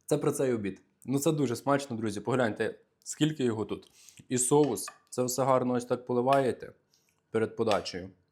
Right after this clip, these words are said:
І гості просто насолоджуються. Та ви що, красота. І картопля, і цибулька, і м'ясо, і смачна заливка. Просто те, що треба.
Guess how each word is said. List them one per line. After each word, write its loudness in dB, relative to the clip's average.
І -4
гості -2
просто -4
насолоджуються. -4
Та -2
ви -2
що, -8
красота. -6
І 0
картопля, 0
і -2
цибулька, -4
і 0
м'ясо, 0
і -2
смачна 0
заливка. 0
Просто -4
те, -2
що -4
треба. -4